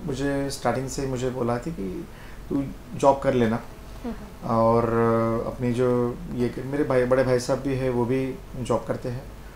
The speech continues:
Speaker 1: वो एजीएम है मेट्रो रेल में। अभी पहले नागपुर में थे, अभी मुंबई में है वो। तो हमारे घर में जैसे पापा भी शिक्षण अधिकारी थे, education officer थे, अ, माध्यमिक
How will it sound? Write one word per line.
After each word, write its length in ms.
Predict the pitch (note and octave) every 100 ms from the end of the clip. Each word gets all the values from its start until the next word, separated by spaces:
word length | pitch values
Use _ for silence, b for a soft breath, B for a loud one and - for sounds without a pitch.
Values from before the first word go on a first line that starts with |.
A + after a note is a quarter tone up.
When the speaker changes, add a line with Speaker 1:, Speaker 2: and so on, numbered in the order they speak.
| B B -
Speaker 1:
वो 280 | A#2+ A2 A2+
एजीएम 380 | A#2+ A2 C3
है 360 | B2+ C#3 C#3 B2+ -
मेट्रो 360 | A#2+ A#2 A#2+ A#2
रेल 140 | A2+
में। 180 | C#3+ F#3 - B B B B B
अभी 520 | A#2+ A#2+ B2 B2 B2 B2+ - - -
पहले 160 | A#2 A#2+
नागपुर 280 | G#2+ - C3+
में 140 | D#3+
थे, 100 | F3
अभी 320 | D#3+ D#3+ D#3+
मुंबई 220 | B2 A#2
में 160 | G#2+ G2+
है 120 | F#2+
वो। 180 | F#2+ A#2 - - B B B B B B -
तो 140 | E3
हमारे 320 | D#3+ F3+ F#3+
घर 140 | E3 E3
में 180 | F#3 E3+
जैसे 520 | E3+ F3+ F3+ F3+ F3+
पापा 360 | E3 C#3+ D#3+
भी 360 | D#3+ F3 F3 F3+
शिक्षण 280 | E3+ - E3
अधिकारी 400 | D3+ D#3 D3+ D3+
थे, 220 | D#3+ D3+
education 340 | C3+ C3+ C3+
officer 320 | B2+ C3 C#3 B2
थे, 300 | C3 C3 C3
अ, 440 | - - G#2 G#2
माध्यमिक 480 | G#2+ G2+ A2 A#2